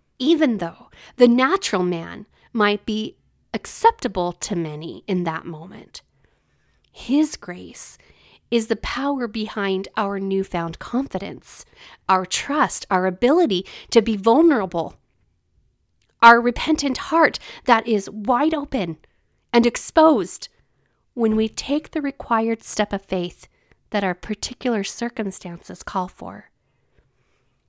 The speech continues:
His grace is everything to us. Of course, Nephi would want his children to know this. He would want them to know this doctrine,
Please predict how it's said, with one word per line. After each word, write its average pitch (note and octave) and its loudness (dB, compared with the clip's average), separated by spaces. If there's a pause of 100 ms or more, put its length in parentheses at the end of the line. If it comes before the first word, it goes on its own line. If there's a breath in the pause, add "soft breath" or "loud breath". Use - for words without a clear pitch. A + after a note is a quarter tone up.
(300)
His C4+ -4
grace G3 -6 (920)
is A#3+ 0 (140)
everything G#3+ -2 (180)
to - -8
us. - -12 (1080)
Of C4 2
course, D#4 4
Nephi D#4+ 6 (240 loud breath)
would C#4 -4
want C4 0
his A#3+ -8
children C4+ -2
to - 4
know F#4+ 8 (100)
this. - -2 (920)
He E4+ 4
would E4+ 8
want E4+ 4
them E4 6
to D4+ -2
know B3+ 4
this G#3+ -4
doctrine, F#3 -4